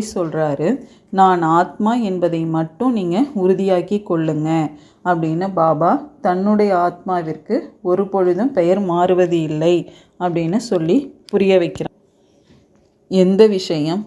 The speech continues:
புதிய விஷயம் இல்லை என்றும் பாரதம் மட்டும்தான் சொர்க்கம் ஆகுமா என்பதற்கும் பாபா கூறும் விளக்கம் என்ன? பாபா என்ன சொல்றாங்கன்னா, எப்பொழுதெல்லாம் அதர்மம் மற்றும் நிந்தனை ஏற்படுதோ அப்பொழுது நான் வருவேன்னு சொல்றாங்க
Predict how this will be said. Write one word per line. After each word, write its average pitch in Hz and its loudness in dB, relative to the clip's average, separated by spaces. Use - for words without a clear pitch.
புதிய 208 0
விஷயம் 190 -4
இல்லை 175 0
என்றும் 160 -2
பாரதம் 196 6
மட்டும்தான் 175 -4
சொர்க்கம் 190 0
ஆகுமா 170 0
என்பதற்கும் 175 -2
பாபா 170 4
கூறும் 165 -4
விளக்கம் 185 2
என்ன? 151 -4
பாபா 175 4
என்ன 180 0
சொல்றாங்கன்னா, 160 -4
எப்பொழுதெல்லாம் 170 0
அதர்மம் 190 0
மற்றும் 175 -4
நிந்தனை 175 0
ஏற்படுதோ 160 0
அப்பொழுது 202 2
நான் 180 0
வருவேன்னு 170 0
சொல்றாங்க 151 -2